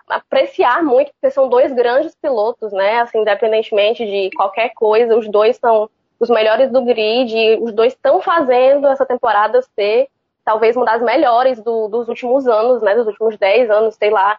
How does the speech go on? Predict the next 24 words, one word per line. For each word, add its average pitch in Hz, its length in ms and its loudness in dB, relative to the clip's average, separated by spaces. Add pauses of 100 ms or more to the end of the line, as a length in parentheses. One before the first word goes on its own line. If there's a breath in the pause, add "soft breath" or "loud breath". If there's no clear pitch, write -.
(480)
E 202 600 0 (120)
tá 233 160 0
muito 277 360 2
bom 247 240 2
de 294 60 0
acompanhar, 247 540 -2
tanto 254 280 -2
é 214 160 2
que 226 340 -6 (240)
talvez 240 480 0
se - 100 -6
o 240 60 -6
Verstappen 247 540 -2
tivesse 262 420 -4
ganho 220 500 -2 (400)
aqui 226 460 -2
no 339 80 2
Brasil, 247 640 0
as 233 180 -2
coisas 233 320 -4
ficariam 233 340 -2
um 226 40 -6
pouco 240 240 -2
mais 294 260 -2